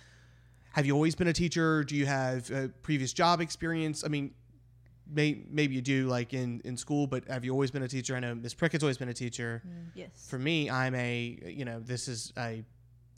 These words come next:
Speaker 1: third or fourth career, but it
Speaker 2: Right.
Speaker 1: is, but it's just, yeah.
Speaker 2: Well, I think it started with, with me when I was a very young girl.
Speaker 1: Mm-hmm.
Speaker 2: Um, I would pretend to be a teacher in my playroom at home.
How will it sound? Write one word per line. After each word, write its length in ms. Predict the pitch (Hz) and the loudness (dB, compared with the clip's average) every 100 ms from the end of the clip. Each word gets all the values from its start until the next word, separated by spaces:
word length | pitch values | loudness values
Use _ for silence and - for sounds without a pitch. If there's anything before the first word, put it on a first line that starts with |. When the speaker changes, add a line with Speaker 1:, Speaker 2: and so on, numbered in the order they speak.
| - - - - - - - - - - - | -20 -20 -20 -20 -20 -20 -20 -20 -20 -20 0
Speaker 1:
third 260 | 165 165 | 4 6
or 60 | 135 | 4
fourth 300 | - 131 - | 2 -2 -2
career, 480 | 131 147 120 92 - | -2 -2 -2 -6 -8
but 140 | 123 120 | -4 -2
it 80 | |
Speaker 2:
Right. 80 | 117 | -2
Speaker 1:
is, 200 | 117 - - - - | -4 -10 -20 -20 -10
but 120 | 127 | -6
it's 160 | 120 - | -4 -6
just, 260 | 113 - - - - - - - | -10 -12 -16 -20 -20 -20 -20 -14
yeah. 100 | - - - | -14 -14 -6
Speaker 2:
Well, 120 | 262 | -2
I 40 | |
think 180 | 285 370 | 0 0
it 80 | 269 | 0
started 340 | - 262 247 196 | 0 0 0 -2
with, 100 | 196 - 202 | -8 -12 -8
with 160 | 190 | -6
me 240 | 185 196 202 | -2 -2 -2
when 160 | 190 | -2
I 120 | 170 | -2
was 200 | 170 175 | -2 -2
a 40 | 165 | -4
very 280 | 165 170 170 | -6 -4 -2
young 300 | 165 160 160 | -4 -4 -6
girl. 460 | 151 160 160 160 156 | -6 -4 -4 -6 -6
Speaker 1:
Mm-hmm. 220 | 127 180 | -8 -6
Speaker 2:
Um, 420 | 156 151 151 156 - - - - | -6 -4 -6 -8 -12 -20 -20 -14
I 120 | - 160 | -10 -6
would 160 | 165 165 - - - - - - - - | -6 -8 -16 -20 -20 -20 -20 -20 -20 -14
pretend 320 | 170 - 247 | -10 -4 -4
to 40 | |
be 140 | 151 147 | -4 -6
a 40 | |
teacher 440 | 143 143 - 135 151 | -8 -12 -10 -12 -10
in 180 | 143 151 | -10 -8
my 260 | 147 143 143 - | -6 -6 -10 -10
playroom 360 | 185 170 151 139 | -6 -4 -4 0
at 80 | 156 | 0
home. 260 | 151 147 | 2 0